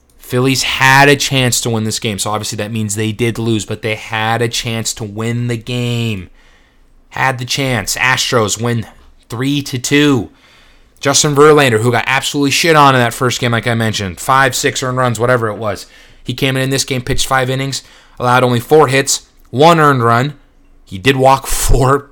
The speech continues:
Phillies, though, but then also struck out six. So, a good bounce-back game for him. Their offense, two for four. Jeremy Pena had a massive night, three for four, two R B Is. He had a solo bomb,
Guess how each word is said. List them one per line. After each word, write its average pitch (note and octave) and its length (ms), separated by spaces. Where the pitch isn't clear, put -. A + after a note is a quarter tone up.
Phillies, A#2 460
though, G#2+ 240
but A2 160
then G2+ 140
also A2 280
struck - 320
out A2 180
six. - 680
So, G2+ 500
a A2 80
good A#2 200
bounce-back B2 560
game A2+ 180
for G2+ 140
him. G#2 220
Their B2 160
offense, A2 480
two A#2+ 200
for A#2 100
four. C3 420
Jeremy A#2+ 300
Pena B2+ 280
had A#2+ 160
a B2 80
massive A#2+ 800
night, A2 300
three C3+ 280
for C3 180
four, A#2+ 280
two C3+ 200
R A#2+ 140
B A#2+ 100
Is. A#2 160
He C3+ 60
had A2+ 100
a A2 40
solo B2 420
bomb, A#2+ 420